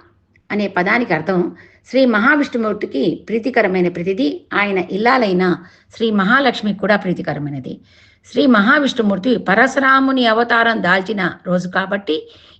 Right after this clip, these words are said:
ఈ రోజు ఏమి చేసినా అది అక్షయంగా మిగిలిపోతుందని పురాణాలు చెబుతున్నాయి. ఇవాళ చేసే పూజలు, పుణ్య కార్యాలు సంబంధించిన ఫలితాలని ఎన్ని జన్మలైనా అలాగే ఉంటాయి.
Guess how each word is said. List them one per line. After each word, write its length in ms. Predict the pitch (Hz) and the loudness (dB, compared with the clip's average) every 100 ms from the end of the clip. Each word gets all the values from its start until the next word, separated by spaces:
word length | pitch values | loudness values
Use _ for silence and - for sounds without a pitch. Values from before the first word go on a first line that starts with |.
| - | 0
ఈ 140 | 240 | 4
రోజు 360 | 226 254 247 220 | 6 6 4 -2
ఏమి 320 | 208 240 277 233 | 0 0 0 2
చేసినా 440 | 220 208 202 180 - - | 0 0 -2 -2 -4 -8
అది 240 | 180 196 - | -6 -6 -8
అక్షయంగా 640 | 175 - 262 247 233 233 | -10 -4 -2 0 0 0
మిగిలిపోతుందని 1040 | 233 185 214 226 202 190 175 175 226 165 - _ _ - | 0 -2 -4 -4 -6 -6 -4 -4 -4 -6 -8 _ _ -4
పురాణాలు 380 | 208 220 226 196 | 0 4 4 0
చెబుతున్నాయి. 640 | 190 165 - 160 147 151 - _ - - | -2 -6 -6 -6 -6 -10 -16 _ -18 -6
ఇవాళ 440 | 214 208 214 226 - - - | -2 2 2 0 -4 -10 -4
చేసే 260 | 185 185 175 | -4 -2 -6
పూజలు, 760 | - 196 202 196 196 196 - _ - | -2 0 0 0 -2 -8 -20 _ -2
పుణ్య 280 | 208 220 220 | 0 2 0
కార్యాలు 760 | 214 175 185 202 190 170 170 - - - | 2 2 2 2 0 0 -4 -8 -20 -6
సంబంధించిన 480 | 185 208 220 208 190 | 0 2 2 0 -4
ఫలితాలని 720 | 180 165 208 202 180 165 165 - | -4 -2 0 2 0 -2 -6 -2
ఎన్ని 320 | 202 262 269 | 4 6 4
జన్మలైనా 840 | 220 220 226 240 233 214 185 175 - - | 4 2 4 2 2 2 2 0 -6 -4
అలాగే 360 | 180 202 202 | 0 0 0
ఉంటాయి. 440 | 185 156 147 151 | -2 -2 -6 -10